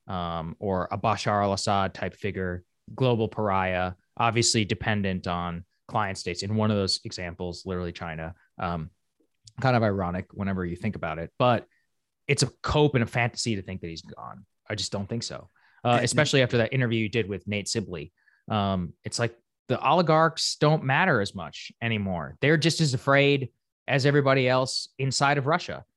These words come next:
Speaker 1: And if you think that they're gonna let people leave, you're crazy. They're already, uh, putting people in the border crossings in Georgia,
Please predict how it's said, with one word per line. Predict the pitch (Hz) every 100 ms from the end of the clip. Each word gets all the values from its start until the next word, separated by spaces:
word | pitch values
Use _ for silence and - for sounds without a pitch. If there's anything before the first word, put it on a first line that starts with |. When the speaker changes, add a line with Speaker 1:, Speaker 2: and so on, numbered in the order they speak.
| _ _ _
Speaker 1:
And | 135
if | 127
you | 139 165
think | 160 131
that |
they're | 127 123
gonna | 120
let | 104 123 151
people | - 117 95
leave, | 87 117 151 220 - _ -
you're | 180
crazy. | 185 254 254 90 - _ _
They're | - 156 160
already, | 185 175 185 196 165 - -
uh, | 120 110 107 _ _
putting | 170 196 165
people | - 104 80 82 - _ _ _ _ -
in | 135 135 135
the | 120 117
border | 120 143 160 143
crossings | 131 107 98 101 98
in | 101 101
Georgia, | 92 131 165 - 69